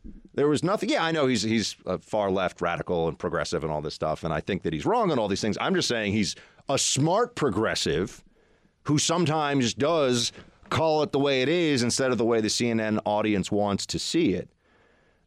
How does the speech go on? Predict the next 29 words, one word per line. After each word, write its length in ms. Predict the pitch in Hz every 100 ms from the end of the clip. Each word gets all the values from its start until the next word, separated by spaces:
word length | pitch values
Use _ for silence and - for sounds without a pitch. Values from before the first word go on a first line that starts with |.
| -
Um, 360 | 80 80 78 78
you 80 | 170
know, 60 |
I 120 | 131 226
think 140 | 269
it's 100 | 170
important, 360 | 120 135 135 120
by 140 | 117
the 80 | 113
way, 200 | 117 117
that 80 | 107
you 220 | 113 117
understand. 400 | 120 113 202 127
You, 80 | 247
we 140 | 196
should, 320 | 220 190 -
we 160 | 165 220
should 240 | 233 190
seek, 420 | - - 233 156 -
as 240 | 127 151
conservatives, 600 | - 131 - 135 98 62 120
you 100 | 139
should 200 | 135 -
seek 300 | - 170 -
out 280 | - 185 - - -
who 240 | - 254
are 60 | 247
the 120 | 160
best 680 | 90 - 147 110 - -